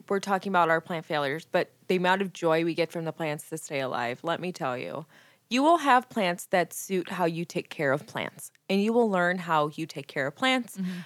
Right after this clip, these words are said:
Speaker 1: and which ones are more naturally suited. And if you're willing to put in extra effort to learn an-, another way that you naturally caregive,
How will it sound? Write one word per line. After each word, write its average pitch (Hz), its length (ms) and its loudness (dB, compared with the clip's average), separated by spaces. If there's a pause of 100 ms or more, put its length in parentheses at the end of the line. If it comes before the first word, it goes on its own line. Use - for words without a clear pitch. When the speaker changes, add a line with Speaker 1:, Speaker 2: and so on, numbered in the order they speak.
(160)
Speaker 1:
and 185 180 0
which 175 200 -2
ones 180 180 0
are 175 60 0
more 156 160 -2
naturally 151 320 -2
suited. 262 560 2
And 196 140 0
if 202 120 -6
you're 285 120 -2
willing 262 280 2
to 240 60 0
put 226 180 -2
in 220 140 -2
extra - 440 -2
effort 180 400 0
to 190 120 -6
learn 185 340 0
an-, 170 200 -4
another 185 300 2
way 185 160 4
that 170 140 0
you 165 140 -8
naturally 165 560 -2 (420)
caregive, 202 760 2